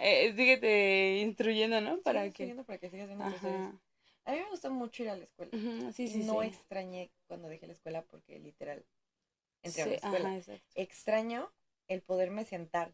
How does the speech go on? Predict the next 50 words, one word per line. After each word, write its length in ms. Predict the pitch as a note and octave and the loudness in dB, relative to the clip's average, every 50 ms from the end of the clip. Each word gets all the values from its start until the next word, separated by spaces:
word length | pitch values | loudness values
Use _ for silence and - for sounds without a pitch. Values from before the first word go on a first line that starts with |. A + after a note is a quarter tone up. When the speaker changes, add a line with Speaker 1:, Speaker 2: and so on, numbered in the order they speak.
| _ - | _ 0
Speaker 2:
yo 180 | - A#3+ A#3 G#3+ | 4 6 6 6
a 60 | F#3+ - | 6 4
tomar 280 | - E3 D#3 D#3 D3+ - | 0 -6 -6 -6 -8 -10
clase. 260 | - - - - _ _ _ - | -12 -18 -20 -20 _ _ _ -10
Speaker 1:
Mm. 720 | A3 G#3 G#3 G3+ G3+ G3+ G3 G3 F#3+ F#3+ F#3+ F#3 F3+ F3+ F#3 | -6 -6 -4 -4 -2 -2 -4 -4 -4 -6 -8 -10 -10 -8 -6
Speaker 2:
No 240 | F#3 F3+ F3+ F3+ F3+ | -2 0 0 0 0
extraño 640 | F3+ F3 - - - F3 E3 E3 E3+ E3+ E3 D#3 - - - | -2 -4 -8 -12 -10 -10 -10 -8 -10 -12 -14 -16 -18 -20 -20
el, 200 | F#2 F2+ F2 D#2+ C#2+ C2 _ _ _ _ _ _ _ _ _ _ _ _ _ _ _ _ _ - | -18 -18 -18 -18 -20 -20 _ _ _ _ _ _ _ _ _ _ _ _ _ _ _ _ _ -14
el 140 | E3+ G#3 G3+ | -12 -10 -8
te-, 120 | - G#3 | -8 -10
Speaker 1:
Mm. 200 | G3 F#3+ F#3+ - _ | -10 -12 -14 -12 _
Speaker 2:
o 100 | - A3 | -4 0
sea, 240 | G#3+ B3 B3 A#3 - - - G#3 G#3+ _ _ _ _ - | 2 2 0 0 -2 -12 -18 -20 -20 _ _ _ _ -8
me 140 | A#3 A#3+ A#3+ | -6 -6 -4
gusta 540 | A3 C4+ C#4 - - - C#4 C4+ C4+ C#4 - | -4 -4 -6 -6 -4 -2 -2 -2 0 4 6
Speaker 1:
¿Te 120 | C#4+ D4 | 6 8
gusta 240 | D4+ E4+ E4+ E4 F#4 E4+ | 8 6 4 4 4 4
vivir 260 | D4 A#3+ A#3+ A#3 A#3+ | 4 4 4 4 4
esa 160 | B3 A3+ B3 | 4 4 2
experiencia? 480 | A3+ - - G3+ G#3 G3+ G3 G3+ - - | 0 -2 -4 -4 -4 -2 -2 0 2 4
Speaker 2:
me 60 | F#4 | 4
gusta 100 | F#4 G#4 | 4 2
estar 140 | - - - | 2 2 2
en 80 | G#3 | 4
la 60 | - | 2
Speaker 1:
Pero, 60 | C4 C4+ | 2 2
Speaker 2:
escuela 240 | - C4 C4 C4 B3+ | 2 2 2 2 2
y 40 | - | 0
todo, 180 | - A#3+ C4 | 0 0 0
Speaker 1:
ajá. 80 | C4+ F#3+ | 0 2
Speaker 2:
pero 100 | A3 G#3+ G3 | 4 2 2
al 60 | G3+ | 2
final 240 | F#3+ G3+ G3+ G3+ G#3 | 0 -8 -8 -8 -10
de 60 | G#3+ | -10
cuentas 340 | - G3+ G3+ G3+ G3 G#3 - - - _ _ _ _ _ _ _ _ _ _ _ _ _ | -10 -8 -4 -4 -4 -4 -4 -8 -20 _ _ _ _ _ _ _ _ _ _ _ _ _
soy 180 | _ - - C4 C4 | _ 2 6 8 8
Speaker 1:
Es 80 | C4 G3+ | 8 8
Speaker 2:
la, 100 | G3 F#3+ | 6 4
Speaker 1:
otro, 240 | F3+ F#3+ F#3 F3+ - | 4 2 -2 -4 -4
Speaker 2:
soy 180 | - - G#3+ G#3 | -8 -6 -4 -2
la 60 | G#3 G3 | -2 -2
Speaker 1:
es 20 | |
otra 0 | |
Speaker 2:
maestra, 380 | F#3+ F3 E3+ - A3 G#3+ - - | -2 -2 -2 -2 -2 -2 -4 -6
Speaker 1:
cosa, 100 | - - - | -6 -8 -10
Speaker 2:
entonces 340 | G3+ F3+ F3 F#3 F#3+ F3 | -10 -10 -10 -10 -10 -10
es 100 | F3+ F3+ F3 | -10 -10 -8
Speaker 1:
ajá. 80 | F3+ | -8
Speaker 2:
muy 120 | F#3 F3+ F3 | -8 -8 -8
diferente. 480 | F#3 E3+ E3 D#3+ D#3+ D#3+ - - - | -10 -12 -12 -10 -10 -10 -12 -16 -20